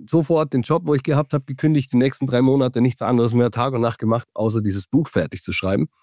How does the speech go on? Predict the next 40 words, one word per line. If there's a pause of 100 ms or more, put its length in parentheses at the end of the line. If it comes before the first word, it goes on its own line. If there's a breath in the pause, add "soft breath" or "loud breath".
(640 loud breath)
Und
so
war's
mit
Havok
auch.
Mir
kam
dieses, (1080)
also
der
Punkt
war,
ich
musste (240)
fürs
Breaken
und
für
die
Fitness
irgendein
Training
finden, (360)
na, (140)
das
zusätzlich
Ausgleichstraining
ist.
Ich
mach
viele
andere
Sachen,
aber
es
war
so
ein
bisschen,